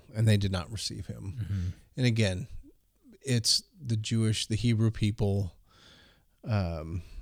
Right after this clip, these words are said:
Speaker 1: the expecting the Messiah, and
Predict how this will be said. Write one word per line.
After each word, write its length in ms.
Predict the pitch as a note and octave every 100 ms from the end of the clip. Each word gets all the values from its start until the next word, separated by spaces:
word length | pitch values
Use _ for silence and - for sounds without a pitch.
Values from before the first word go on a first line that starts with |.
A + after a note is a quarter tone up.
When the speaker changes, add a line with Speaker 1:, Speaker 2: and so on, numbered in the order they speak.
| - _ _ - - - - - - - - -
Speaker 1:
the 200 | B2 - -
expecting 580 | - - - C3 - B2+
the 60 | A2+
Messiah, 640 | A2 - G#2+ G2+ G2+ G2 F2+ - - - - - - - - -
and 640 | A#2+ A2 G#2+ G2+ F#2+ F2+